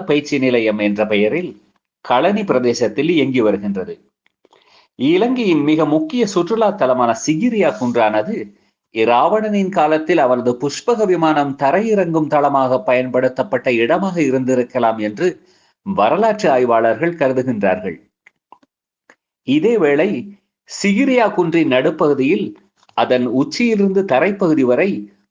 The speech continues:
சுரங்கம் ஒன்று காணப்படுவதாக வரலாற்று ஆய்வாளர்கள் நம்புகின்றார்கள். மேலும் உலக புகழ்பெற்ற பிரமிடுகளின் கட்டுமானத்திற்கும்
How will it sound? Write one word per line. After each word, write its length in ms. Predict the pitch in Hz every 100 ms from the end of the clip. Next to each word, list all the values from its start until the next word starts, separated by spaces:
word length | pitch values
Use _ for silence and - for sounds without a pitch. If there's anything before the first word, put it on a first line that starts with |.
| -
சுரங்கம் 640 | - 160 196 269 269 208
ஒன்று 180 | 165 151
காணப்படுவதாக 840 | 151 135 135 127 120 120 113 120 202 120 - _ -
வரலாற்று 540 | 98 104 165 220 202 160
ஆய்வாளர்கள் 600 | 131 123 113 110 131 180
நம்புகின்றார்கள். 760 | 135 139 135 113 98 98 95 67 _ _ _ _ _ _ _ _ _ _ _ _ _ _ _ _ _ _ -
மேலும் 520 | 87 101 110 160 165 101 - _ _ _ -
உலக 400 | 92 107 131 170
புகழ்பெற்ற 580 | 170 156 175 185 180 151
பிரமிடுகளின் 840 | - 120 139 226 233 185 156 139
கட்டுமானத்திற்கும் 840 | 123 123 135 117 107 101 120 - 196